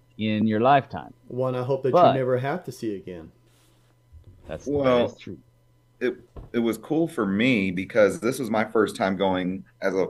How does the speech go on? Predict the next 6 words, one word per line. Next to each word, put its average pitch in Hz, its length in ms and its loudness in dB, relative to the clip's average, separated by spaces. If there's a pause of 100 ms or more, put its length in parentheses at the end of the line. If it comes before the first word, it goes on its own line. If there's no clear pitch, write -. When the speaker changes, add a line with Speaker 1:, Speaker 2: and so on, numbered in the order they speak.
(280)
Speaker 3:
full 117 160 6
member 101 540 0 (840)
of 90 120 -6
the 87 60 -6
Grand. 73 480 -2 (3250)
So, 95 560 4